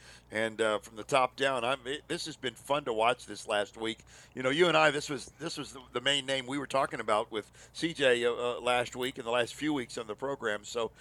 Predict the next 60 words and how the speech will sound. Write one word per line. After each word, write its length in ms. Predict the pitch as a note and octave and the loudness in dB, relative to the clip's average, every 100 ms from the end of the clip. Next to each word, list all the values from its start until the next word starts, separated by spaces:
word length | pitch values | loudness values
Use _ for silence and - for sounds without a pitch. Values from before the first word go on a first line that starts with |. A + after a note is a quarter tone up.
| - - - | -20 -12 2
I, 220 | C3+ D3+ | 2 2
I 160 | C#3 E3+ | 0 -4
just, 220 | D#3+ C3+ - | -4 -10 -2
I, 200 | D3+ D3 | 0 0
I 60 | |
just 160 | F3 E3 | -4 -4
feel 160 | D#3 C#3+ | -4 -2
so 160 | D3 | -2
good. 140 | C3 C#3 | 0 2
I've, 180 | E3 - - - | 2 -2 -8 4
I 140 | F#3 | 4
think 140 | A3+ D#3+ | 4 -2
it's 100 | - | -6
the 60 | |
most 180 | C#3 C3+ | -6 -4
interesting 440 | D3 C3 B2+ - A#2+ | -4 -2 -2 -2 -10
trade 300 | C#3 C3 A#2+ | -2 -2 -2
of, 80 | B2 | -2
of, 160 | B2 A2+ | -4 -4
of, 140 | B2 A2 - | -6 -6 -6
of 160 | G#2+ | -8
the 80 | A2 | -4
day, 200 | C3+ B2 | -2 -4
truthfully, 480 | - C3 A#2 A#2+ B2 | -4 -10 -10 -8 -8
of 100 | G#2+ | -6
the 60 | A2 | 0
last 240 | A#2+ A2+ | 0 -2
few 180 | C3+ C#3 | -8 0
days. 320 | A2 G2+ - - - - - | 0 0 -6 -20 -20 -16 -6
And, 300 | G#2+ A2 A2 | -4 -2 -2
uh, 60 | |
boy, 220 | G#2+ C#3+ | 0 0
there 120 | B2 A2+ | 2 2
was 120 | G#2+ | 0
a 40 | |
lot, 300 | A2 A#2+ B2+ | 0 2 2
lot 200 | A#2+ C3 | 0 0
of, 100 | B2 _ B2+ | 0 _ -2
lot 120 | C3 | 0
of 60 | C#3 | 2
guys 240 | C#3+ C3 | 2 2
flying 360 | - D#3 C#3+ C#3+ | 0 2 2 4
all 140 | C#3 | 4
around 260 | C3+ C3+ C3 | 4 2 0
today. 340 | A#2+ B2 C3 | -2 -2 -2
So 280 | G#2+ B2 A2 - - - | -4 -6 -6 -8 -16 -2
we'll 140 | D3+ | 0
see 180 | - E3 | 2 2
what 160 | C#3+ C3 | 4 6
happens. 360 | C#3 - A#2+ | 4 2 -6
But 140 | - A#2+ | -4 4
I, 180 | D#3+ D#4 - - - | 4 4 -4 -10 2
I 180 | E3 | 2
sure 220 | B3 D#3 C#3 | 2 -2 -4
think 300 | - B2+ - | -4 -6 -6
this 220 | C#3+ - | -10 -10
is 80 | B2+ | -8
one 140 | C3+ | -8
of 100 | A#2 | -4
the, 140 | A#2+ | -4